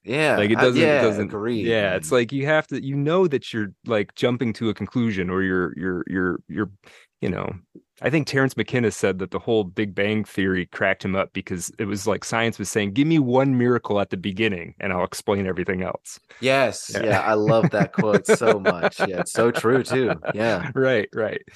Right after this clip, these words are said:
Speaker 2: Yeah. You just
Speaker 1: Um,
Speaker 2: take one thing that makes absolutely no sense. You gotta give me that one, and then I'll explain everything else. Yeah. So.
Speaker 1: Well, man, what do you, what would you say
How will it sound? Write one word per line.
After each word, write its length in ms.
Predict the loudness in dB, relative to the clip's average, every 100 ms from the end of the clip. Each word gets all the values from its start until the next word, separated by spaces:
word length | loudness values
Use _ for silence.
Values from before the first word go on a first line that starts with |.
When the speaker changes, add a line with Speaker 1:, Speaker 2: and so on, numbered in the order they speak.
| -20 _ -2
Speaker 2:
Yeah. 80 |
You 60 | 0
just 80 | 2
Speaker 1:
Um, 140 | 2
Speaker 2:
take 160 | 2 2
one 300 | 4 4 4
thing 160 | 2 2
that 100 | 2
makes 200 | 0 -2 -4
absolutely 680 | -2 -2 0 0 2 0 0
no 320 | 2 2 0
sense. 500 | -2 -4 -6 -14 -18
You 80 | -2
gotta 200 | -2 2
give 120 | 4
me 100 | 4
that 180 | 4 4
one, 420 | 4 4 0 -8 _
and 140 | -8
then 120 | -4
I'll 140 | 0 -2
explain 320 | -2 -6 -4
everything 400 | -4 -6 -8 -6
else. 340 | -8 -8 -18 _
Yeah. 280 | -6 -4 -4 -10 _ _ _
So. 320 | _ -14 -14 -18 -20 -20 _ _ _ _ _ _ _ _ _ _ _
Speaker 1:
Well, 260 | 2 4 4
man, 220 | 2 2
what 300 | -2 -2 -2
do 60 | 0
you, 180 | -6 -6
what 160 | -4 -4
would 180 | -4
you 120 | -6 -6
say 520 | 2 4 4 2